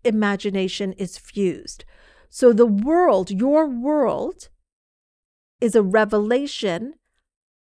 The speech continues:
of what is happening in your mind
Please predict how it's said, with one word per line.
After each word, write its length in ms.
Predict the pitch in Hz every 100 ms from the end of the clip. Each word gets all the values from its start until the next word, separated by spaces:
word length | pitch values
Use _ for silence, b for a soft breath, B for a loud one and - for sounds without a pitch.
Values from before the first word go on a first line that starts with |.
| _ _ _ _ _ _
of 160 | - 190
what 300 | 196 247 -
is 140 | 240
happening 760 | - 233 240 226 196 175 240 277 _ _ _ _ _ -
in 180 | 247 220
your 200 | 214 220
mind 680 | 208 208 208 170 214 277